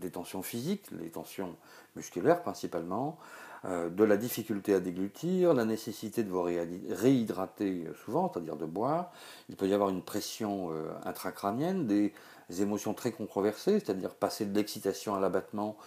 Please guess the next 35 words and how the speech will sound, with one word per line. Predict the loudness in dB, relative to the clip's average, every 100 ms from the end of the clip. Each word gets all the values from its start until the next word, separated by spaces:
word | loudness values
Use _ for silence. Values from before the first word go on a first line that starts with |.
| -18 -10
ou | -6
d'une | -4 -2
vision | -4 -2 -2
positive | 2 2 0 -6 -6 -4 -2
à |
une | -4 -6
vision | -10 -6 -6 -4
négative. | -2 -2 -2 -2 -2 -2 -4 -12 -18 -16
Il | -4
peut | 2
y | 4
avoir, | 6 6 4
euh, | -2 -2 -10 -16 -8
euh, | -4 -2
de | 4 6
l'agressivité, | 8 6 2 0 -2 -2 -4 -2 4 4
voire, | 4 4 6 8 6 2 0
euh, | 2
de | 4
la | 4 4
violence, | 4 4 4 4 0 -2
ou, | -2 0 0
euh, | -4 -6 -14 -14 -4
ressentir | 4 10 10 8 0 2 4 4
de | 4
l'agressivité | -2 -2 -4 -4 -8 -4 0
ou | 2
de |
la | 2
violence, | 0 2 2 0
qu'elle | -6
soit | -4 -2
verbale | 0 2 0 0
ou |
physique. | -4 -6 -4 -4 -6